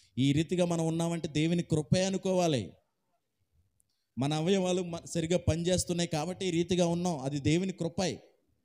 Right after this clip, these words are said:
ఏమండి, పని చేయట్లేదు అనుకోండి, మనం ఇక్కడ ఉండలేం. మనం గ్రహించం అది. "దేవుడు నన్ను ఏం పట్టించుకోవట్లేదు" అనుకుంటున్నాం, కానీ దేవుడు పట్టించుకున్నాడు కాబట్టే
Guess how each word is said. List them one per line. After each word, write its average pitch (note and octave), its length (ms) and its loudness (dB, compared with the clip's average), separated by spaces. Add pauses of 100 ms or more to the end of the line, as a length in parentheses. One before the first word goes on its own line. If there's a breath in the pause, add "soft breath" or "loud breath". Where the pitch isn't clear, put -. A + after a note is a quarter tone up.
(840)
ఏమండి, F3 520 0 (1080)
పని D3+ 140 4
చేయట్లేదు F3+ 400 2
అనుకోండి, F3 460 0
మనం D3+ 220 -2
ఇక్కడ D3 160 -4
ఉండలేం. D3+ 520 0 (1500)
మనం C#3+ 320 -2
గ్రహించం G3 480 2
అది. E3 240 -4 (180)
"దేవుడు D#3+ 340 -2
నన్ను E3+ 240 -4
ఏం F3 100 -4
పట్టించుకోవట్లేదు" F3 760 -2
అనుకుంటున్నాం, E3+ 400 -6
కానీ E3+ 220 -4
దేవుడు D#3+ 320 -2
పట్టించుకున్నాడు D#3+ 760 -2
కాబట్టే E3+ 920 -2